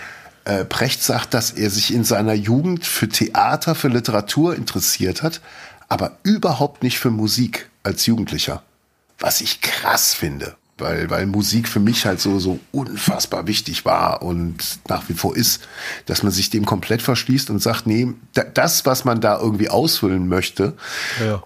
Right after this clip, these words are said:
Speaker 1: hat er mit Büchern und Theater ausgefüllt. Und Lanz hat dann einfach mal erzählt, dass er totaler Modern Talking Fan war.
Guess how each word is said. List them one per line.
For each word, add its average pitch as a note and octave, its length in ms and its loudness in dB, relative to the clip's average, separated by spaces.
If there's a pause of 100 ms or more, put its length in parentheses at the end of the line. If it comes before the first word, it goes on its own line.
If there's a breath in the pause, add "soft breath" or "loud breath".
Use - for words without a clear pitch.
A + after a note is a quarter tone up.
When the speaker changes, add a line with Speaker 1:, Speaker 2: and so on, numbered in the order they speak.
(100)
Speaker 1:
hat A2+ 180 2
er G#2 120 2
mit A2+ 160 4
Büchern A#2+ 320 2
und F2+ 120 -6
Theater - 500 0
ausgefüllt. - 580 -6
Und E2 380 -6
Lanz E2 420 0
hat G#2+ 220 0
dann G2+ 340 -2 (640 loud breath)
einfach - 240 -6
mal - 100 -6
erzählt, - 480 -2
dass - 160 0
er - 140 -10
totaler E2+ 500 0
Modern F2 360 0
Talking F#2+ 420 0
Fan - 360 -4
war. - 240 -4